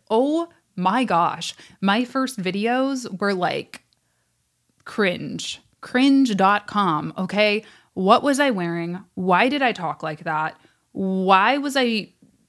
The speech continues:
my head was cut off in my first video. And I think it's because I didn't have a tripod. I was using a point and shoot Samsung digital camera. Like, you know, it takes time to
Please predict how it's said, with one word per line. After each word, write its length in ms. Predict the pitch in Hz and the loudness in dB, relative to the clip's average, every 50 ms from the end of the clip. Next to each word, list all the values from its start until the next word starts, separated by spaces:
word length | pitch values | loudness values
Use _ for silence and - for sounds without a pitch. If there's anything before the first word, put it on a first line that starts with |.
| _ _ _ _ _ | _ _ _ _ _
my 200 | - 240 226 233 | 0 2 2 2
head 340 | 208 - - 285 302 233 185 | 0 0 0 0 0 0 0
was 160 | 170 165 - | -2 -6 -6
cut 260 | - - - - 269 254 | -8 -8 -4 0 2 4
off 380 | 226 226 202 - - - - | 4 4 4 2 -2 -10 -8
in 100 | 170 170 | -6 -4
my 120 | 175 160 156 | -4 -4 -4
first 280 | - 175 175 170 - | -4 -6 -8 -6 -6
video. 340 | 180 190 208 214 175 165 175 | -4 -2 0 2 2 2 2
And 120 | 170 185 | 0 0
I 60 | 190 180 | -2 -2
think 160 | 214 202 196 | -4 -4 -6
it's 100 | 185 - | -6 -8
because 180 | - - 190 | -8 -6 -2
I 60 | 185 175 | -2 0
didn't 200 | 165 180 180 196 | 0 0 -2 -2
have 100 | 208 220 | -4 -4
a 20 | |
tripod. 680 | - - - 156 151 - - 175 156 160 165 165 208 233 | -6 -6 -4 -4 -4 -4 -4 -4 -2 -2 -2 -2 -4 -6
I 40 | - - - - _ _ _ - - | -10 -14 -20 -20 _ _ _ -6 -4
was 100 | 208 190 | -2 0
using 180 | 208 202 220 220 | 0 0 0 0
a 60 | 208 | -2
point 260 | - - 208 208 - | -2 -4 -6 -4 -2
and 140 | 220 226 - | -2 -2 -2
shoot 300 | - - 208 208 202 202 | -2 -2 -2 -2 -4 -4
Samsung 640 | - - 175 175 196 202 196 - 208 202 202 202 | -6 -4 -2 -2 0 0 0 -2 -2 0 0 0
digital 440 | 175 180 185 185 185 202 196 196 196 | 0 0 -2 -2 -2 -2 -2 -2 -2
camera. 520 | - - 185 175 185 185 180 175 175 180 185 | -4 -4 0 0 2 2 2 2 2 2 2
Like, 260 | 196 196 196 196 - - - - _ - | 2 0 -2 -4 -8 -20 -20 -20 _ -2
you 100 | - 254 | 0 2
know, 80 | 254 247 | 2 2
it 160 | - 220 - | 0 -4 -6
takes 300 | - - 262 247 - - | -4 -4 -4 -4 -4 -6
time 320 | - - 208 202 202 196 | -4 -2 0 0 0 0
to 400 | 190 - - 185 170 175 170 - | -2 -2 -2 -2 0 -2 -2 -4